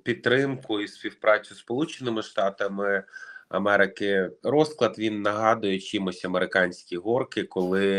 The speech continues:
е, будуть в плани Сполучених Штатів закладені круті повороти і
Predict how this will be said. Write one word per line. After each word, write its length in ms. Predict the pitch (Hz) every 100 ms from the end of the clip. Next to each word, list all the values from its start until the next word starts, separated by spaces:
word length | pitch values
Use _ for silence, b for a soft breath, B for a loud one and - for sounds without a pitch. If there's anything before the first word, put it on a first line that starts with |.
| 98
е, 380 | 95 90 90 76 82 90 98
будуть 760 | 110 104 98 101 98 - - -
в 200 | - -
плани 440 | 113 117 110 98 92
Сполучених 580 | - 95 92 - 87
Штатів 440 | - 113 110 110 90
закладені 760 | 85 82 95 87 90 87 82 78 B B B B B B
круті 420 | - 107 101 113 101
повороти 1000 | 98 95 101 139 151 - 95 90 87 82 76 -
і 500 | 92 92 87 90